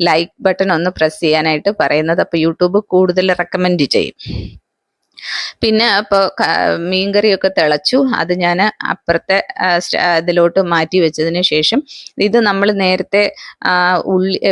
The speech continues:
മീൻകറിക്ക് വേണ്ടി ഉള്ളിയൊക്കെ, ആ, വഴറ്റിയ ആ പാൻ തന്നെയാണ്. അപ്പൊ അതിൽ തന്നെയാണ് ഞാൻ കടുക് വറുക്കുന്നത്. കടുക് വറുക്കുന്നു എന്ന് പറയുന്നേ ഉള്ളൂ, കടുക് ഇടുന്നില്ല. ആ, ഉള്ളിയും, ആ, ചെറിയ ഉള്ളിയും, ആ, പിന്നെ, ആ, കറിവേപ്പിലയും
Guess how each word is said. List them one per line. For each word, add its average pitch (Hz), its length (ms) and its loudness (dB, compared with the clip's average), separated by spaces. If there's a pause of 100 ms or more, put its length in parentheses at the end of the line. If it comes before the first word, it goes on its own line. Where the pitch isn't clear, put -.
(120)
മീൻകറിക്ക് 196 460 0
വേണ്ടി 190 160 2
ഉള്ളിയൊക്കെ, 190 580 2 (420)
ആ, 190 80 0 (340)
വഴറ്റിയ 170 420 0 (120)
ആ 175 120 0 (140)
പാൻ 160 180 0 (120)
തന്നെയാണ്. 160 400 0 (320)
അപ്പൊ 170 140 -4
അതിൽ 160 280 0 (240)
തന്നെയാണ് 170 500 -2 (100)
ഞാൻ 156 160 0 (500)
കടുക് 160 340 2
വറുക്കുന്നത്. 156 500 2 (200)
കടുക് 160 300 2
വറുക്കുന്നു 185 340 0
എന്ന് 220 220 2
പറയുന്നേ 180 360 0
ഉള്ളൂ, 185 120 2 (100)
കടുക് 165 260 2
ഇടുന്നില്ല. 160 360 0 (580)
ആ, 170 100 0 (440)
ഉള്ളിയും, 190 400 2 (220)
ആ, 175 100 -2 (920)
ചെറിയ 180 260 2
ഉള്ളിയും, 190 380 2 (380)
ആ, 175 100 0 (140)
പിന്നെ, 175 260 -2 (120)
ആ, 190 100 0 (240)
കറിവേപ്പിലയും 160 600 0